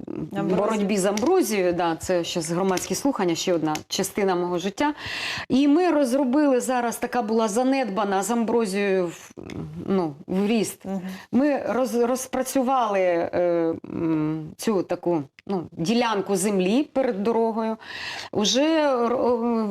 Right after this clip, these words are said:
Speaker 2: розпитали всі, у кого є многоліт-, многолітніки, ці багаторічні рослини.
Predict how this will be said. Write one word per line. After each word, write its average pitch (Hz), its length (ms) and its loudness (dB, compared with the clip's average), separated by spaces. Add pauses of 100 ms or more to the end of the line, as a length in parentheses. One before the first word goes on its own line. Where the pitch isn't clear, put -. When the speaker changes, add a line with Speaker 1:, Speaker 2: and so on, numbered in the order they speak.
Speaker 2:
розпитали 262 800 0
всі, 285 300 2
у 269 80 4
кого 240 300 0
є 226 180 2
многоліт-, 214 760 0
многолітніки, 208 840 0
ці 226 160 -4
багаторічні 190 680 0
рослини. 180 640 2